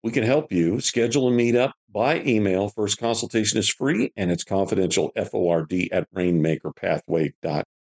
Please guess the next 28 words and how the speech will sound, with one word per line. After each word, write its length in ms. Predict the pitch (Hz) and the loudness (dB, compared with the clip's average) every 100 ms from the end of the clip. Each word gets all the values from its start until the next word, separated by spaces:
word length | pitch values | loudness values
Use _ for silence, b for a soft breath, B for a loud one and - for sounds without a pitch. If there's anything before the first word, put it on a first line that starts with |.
| _ | _
com. 300 | 80 76 127 - _ _ _ _ _ _ | -4 -2 -4 -12 _ _ _ _ _ _
We're 80 | 165 | 0
less 240 | 185 175 | 2 2
than 140 | 180 147 | 2 2
a 60 | |
minute 320 | 127 160 202 - | 4 4 2 2
away 200 | 123 143 | 2 2
from 140 | 147 | 0
talking 300 | 139 156 147 | 0 0 2
with 180 | 131 117 | 0 0
Hannah 340 | - 147 180 165 | 0 0 2 2
Lane. 340 | 151 180 165 | 2 2 2
Now, 100 | 113 | 2
listen, 320 | 131 175 139 | 2 0 0
she's 280 | - 170 165 | 0 0 0
the 80 | 135 | 0
morning 340 | 131 175 202 | 2 2 0
co-host, 540 | - 123 95 92 98 - _ _ _ | -2 -2 2 2 0 -4 _ _ _
U 200 | 110 160 | 0 2
S 220 | 180 165 135 | 4 0 0
ninety-six, 680 | 127 123 110 - 98 - - | 0 2 2 2 2 0 -6
W 340 | 107 123 156 160 | -4 -2 2 2
U 360 | 104 117 147 - | 4 4 2 0
S 280 | 131 127 - - 101 | -2 0 -2 -6 -10
J 460 | 101 110 113 95 92 | -2 2 4 4 2
in 260 | - 101 | 0 -2
Jackson, 540 | 82 110 120 120 - 104 | 2 2 2 0 0 0
Mississippi. 600 | 101 - - 80 - | 0 0 0 0 -2